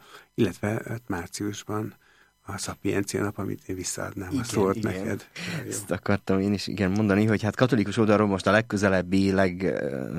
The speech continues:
Speaker 2: legerősebb, hát benne vagyunk erősen a szervezésébe, és idáig ugye, ö, eléggé, ö, most már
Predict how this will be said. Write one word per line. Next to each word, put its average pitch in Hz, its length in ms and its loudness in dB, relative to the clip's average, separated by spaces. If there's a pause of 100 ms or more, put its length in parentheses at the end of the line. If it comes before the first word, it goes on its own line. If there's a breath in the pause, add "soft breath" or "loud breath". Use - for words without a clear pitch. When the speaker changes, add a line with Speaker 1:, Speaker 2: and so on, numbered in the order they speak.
(200)
Speaker 2:
legerősebb, 95 920 0
hát 95 120 -2
benne 98 240 4
vagyunk 87 260 -2
erősen 82 300 -2
a - 20 -2
szervezésébe, 92 840 -2
és 110 120 -14 (340)
idáig 95 360 -4
ugye, 90 200 -4 (440 loud breath)
ö, - 80 -10 (680)
eléggé, 90 500 -2 (500 loud breath)
ö, - 100 -10 (320)
most 85 320 -8
már 87 340 2